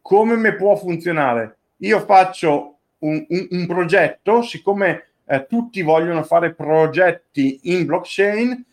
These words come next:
io ti racconto che la mia blockchain ha delle proprietà magiche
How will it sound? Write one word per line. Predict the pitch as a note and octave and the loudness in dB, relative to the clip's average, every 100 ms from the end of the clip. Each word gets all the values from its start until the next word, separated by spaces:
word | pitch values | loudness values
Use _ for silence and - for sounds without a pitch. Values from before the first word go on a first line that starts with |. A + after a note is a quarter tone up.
| _ | _
io | F3 G3+ | 0 0
ti | G3+ | 2
racconto | E3 D#3 - G3+ F3 E3 C#3+ | 0 0 2 2 2 0 -2
che | E3 | 0
la | D#3 D3+ D#3+ | 2 2 2
mia | F3 F3 | 0 0
blockchain | E3+ D#3+ - F#3 E3 | 0 -2 -2 -2 2
ha | D3+ | 2
delle | D#3 D#3 | 2 0
proprietà | D3+ D#3 D3+ - E3 | -2 -4 -4 0 0
magiche | D#3 E3+ E3 C3 B2+ C3 A#2+ A#2+ | 2 2 0 -6 -8 -6 -6 -8